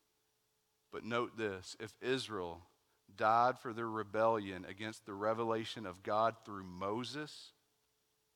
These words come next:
and they didn't reach the rest of the promised land,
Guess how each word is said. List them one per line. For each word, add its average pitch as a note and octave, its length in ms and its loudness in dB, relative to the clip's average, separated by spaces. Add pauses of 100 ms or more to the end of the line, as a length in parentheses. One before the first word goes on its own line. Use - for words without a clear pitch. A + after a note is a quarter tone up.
(720)
and F#2+ 180 -14
they A#2 180 2
didn't G#2+ 420 -4
reach B2 600 -6
the G#2+ 160 -8
rest A#2+ 600 0 (120)
of G#2+ 140 -6
the G2+ 80 -8
promised C#3 580 -2
land, F#3 340 -8